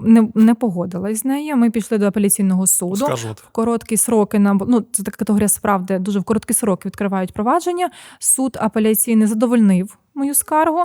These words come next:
Speaker 2: Мгм.
Speaker 1: і сказав, що дійсно це особисто не майнове право сторони. В них немає маленьких дітей, т-, не-, немає необхідності, а, примушувати їх до шлюбу. І відразу ж ми повернулись, і суд, е, в одному засіданні виніс рішення
Speaker 2: Тобто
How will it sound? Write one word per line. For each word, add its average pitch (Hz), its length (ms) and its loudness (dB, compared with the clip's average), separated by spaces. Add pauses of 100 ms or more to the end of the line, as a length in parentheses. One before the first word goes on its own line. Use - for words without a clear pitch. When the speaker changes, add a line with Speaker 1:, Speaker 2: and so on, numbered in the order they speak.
Speaker 2:
Мгм. 98 280 -6
Speaker 1:
і 247 340 0
сказав, 247 340 0
що 240 120 -6
дійсно 262 360 0
це - 160 0
особисто 214 600 0
не 254 140 4
майнове 196 340 2
право 202 340 0
сторони. 190 440 0
В 175 40 0
них 175 180 -2
немає 214 300 4
маленьких 226 420 2
дітей, 196 420 0 (560)
т-, - 100 -14
не-, 202 300 2
немає 208 420 2
необхідності, 220 800 -2 (260)
а, 202 220 -4
примушувати 214 680 0
їх 208 160 -4
до 190 120 -6
шлюбу. 247 480 -2 (200)
І 202 160 -2
відразу 208 460 2
ж - 140 -10
ми 185 280 0
повернулись, 214 680 0
і 196 60 -4
суд, - 400 -6
е, 180 100 -4
в 180 380 -8
одному 196 360 0
засіданні 214 440 2
виніс 180 500 -4
рішення 180 320 -4
Speaker 2:
Тобто 175 60 -2